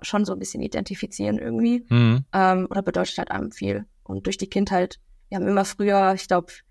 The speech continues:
Speaker 1: immer auf Super R T L um zwanzig Uhr fünfzehn und dann
Speaker 2: <laughs>
Speaker 1: die Episode, die ich dann irgendwie alle durcheinander geguckt hab, aber das war immer ganz schön.
Speaker 2: Ja gut, ich mein, Clone Wars war ja von Anfang an nie,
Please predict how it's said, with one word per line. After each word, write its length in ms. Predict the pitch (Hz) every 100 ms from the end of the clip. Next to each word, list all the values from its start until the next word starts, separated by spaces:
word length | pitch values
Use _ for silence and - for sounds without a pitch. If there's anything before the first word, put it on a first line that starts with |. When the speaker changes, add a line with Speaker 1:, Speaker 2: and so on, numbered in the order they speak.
| _ _
Speaker 1:
immer 160 | 214 185
auf 100 | 190
Super 260 | 247 240
R 120 | 202 196
T 120 | 196
L 140 | 180
um 120 | 175
zwanzig 320 | - 220 214 214
Uhr 80 |
fünfzehn 540 | - 214 - 196 185 - - 123 -
und 180 | 180 202
dann 240 | 202 226 262 - 269
Speaker 2:
<laughs> 240 | 320 -
Speaker 1:
die 140 | 233 220
Episode, 760 | 254 254 226 254 247 220 202 214
die 60 |
ich 80 | 208
dann 140 | 240
irgendwie 220 | 190 226 -
alle 160 | 247
durcheinander 540 | 226 247 202 226 285 226
geguckt 400 | - 220 - 240
hab, 180 | - -
aber 420 | 196 190 190 196 277 - - _ - - -
das 120 | 220
war 120 | 214 -
immer 180 | 202
ganz 220 | 196 220 -
schön. 340 | 180 247 277 - - -
Speaker 2:
Ja 160 | 95 85
gut, 240 | - 95 76
ich 100 | 90
mein, 320 | 87 87 82
Clone 360 | - 87 87 98
Wars 260 | 95 -
war 80 | 95
ja 100 | 95
von 160 | - 90
Anfang 420 | 95 - 98 95
an 240 | 92 87
nie, 460 | 92 104 113 123